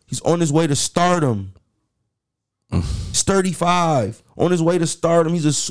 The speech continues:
Speaker 1: aging superstar. LeBron, aged superstar. He's a, just a star in his role now.
Speaker 2: Bron's
Speaker 1: This,
Speaker 2: having a pretty good
Speaker 1: he's having a,
Speaker 2: start. He
Speaker 1: yeah,
Speaker 2: is,
Speaker 1: star
Speaker 2: bro.
Speaker 1: in his role. But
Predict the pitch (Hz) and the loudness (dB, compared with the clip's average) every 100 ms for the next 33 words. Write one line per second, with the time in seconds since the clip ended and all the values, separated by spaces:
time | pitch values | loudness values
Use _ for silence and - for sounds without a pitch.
0 | - 165 196 170 175 170 190 175 165 165 | -4 -2 0 -2 -4 -4 -6 -2 -2 0
1 | 151 147 123 165 180 170 123 - 151 180 | 2 0 2 2 4 2 0 0 2 2
2 | 185 165 - - - 185 165 - 160 156 | 0 -6 -8 -2 0 2 0 0 0 2
3 | 117 95 - _ _ - 185 160 147 175 | 0 -4 -14 _ _ -4 -2 -2 0 0
4 | - 143 - 185 185 175 175 165 165 190 | 0 -6 -2 0 2 2 -2 -2 0 2
5 | 190 175 170 147 113 - _ _ _ _ | 2 2 0 0 -2 -6 _ _ _ _
6 | _ _ _ _ _ _ _ _ _ - | _ _ _ _ _ _ _ _ _ -18
7 | - - _ - 87 82 95 85 85 76 | -18 -20 _ -2 0 0 -2 -2 -4 -4
8 | 95 90 - 90 185 185 190 175 - - | -6 -6 -4 0 2 2 -2 -2 -4 -2
9 | - 240 240 - - 185 196 196 196 190 | 0 2 2 0 0 0 0 0 -2 -2
10 | 185 202 208 185 110 104 _ _ _ _ | -2 0 0 0 -2 -8 _ _ _ _
11 | _ _ _ _ 165 165 | _ _ _ _ -2 -2